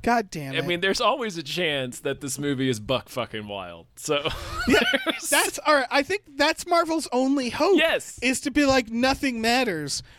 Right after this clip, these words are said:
Speaker 1: We're gonna become, like, meta on top of meta on top of meta." Um, or they do, I, I said this the last episode, the weirdest thing I never thought I'd say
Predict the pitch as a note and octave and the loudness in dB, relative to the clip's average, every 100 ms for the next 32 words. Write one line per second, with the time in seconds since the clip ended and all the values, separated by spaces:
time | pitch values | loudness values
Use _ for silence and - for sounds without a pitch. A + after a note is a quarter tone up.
0 | _ G#3 A#3 B3 B3 - B3 A3+ G#3+ F3+ | _ 2 4 2 0 2 0 2 0 0
1 | G3 B3 B3+ A#3+ G#3+ G3+ - A#3 A#3 G3 | 2 2 4 2 0 -2 0 -2 0 -2
2 | F#3+ G#3 A3 A3 G#3 G3+ G#3+ G3 - F3 | 0 2 4 4 0 -4 -2 -4 -2 -6
3 | F3 G3 G3+ D#3+ D3 - _ _ _ - | -2 0 0 0 -6 -12 _ _ _ -16
4 | - F#3 F#3 F3+ E3+ D3+ _ _ _ _ | -2 2 4 2 -2 -10 _ _ _ _
5 | _ _ _ _ - D#4+ F4 F#4 - D#4 | _ _ _ _ 4 6 6 4 2 -2
6 | C#4+ D4+ D4+ C#4 - A3+ - A#3+ - C4 | 2 2 4 2 0 -4 -2 -2 0 0
7 | - C#4+ D4+ C#4 C4 B3 B3+ C4 - G#3+ | 0 -2 -2 -4 0 2 2 0 -2 0
8 | G3+ F3+ F#3+ G#3+ C#4 D#4 E4 - D4 B3+ | 0 2 0 4 4 4 0 0 2 2
9 | G#3 G3 G#3+ A3 G#3+ G3+ F#3 - - A#3 | 0 0 2 2 2 0 0 -2 0 2
10 | E3+ C#3+ | 2 -2